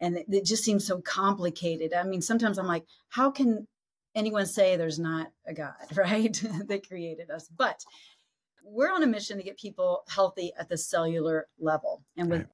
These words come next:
Speaker 1: you know, seventy trillion cells, that's a lot of cells to, uh, to get healthy.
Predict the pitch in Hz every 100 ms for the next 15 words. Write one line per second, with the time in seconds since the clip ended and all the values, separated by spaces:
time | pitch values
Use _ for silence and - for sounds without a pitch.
0 | _ 185 160 160 - 196 170 175 175 -
1 | 185 170 160 160 - 170 160 175 202 -
2 | - _ - 175 170 170 165 160 151 -
3 | 156 160 151 - 156 151 156 - 147 147
4 | _ 185 160 156 156 160 151 160 -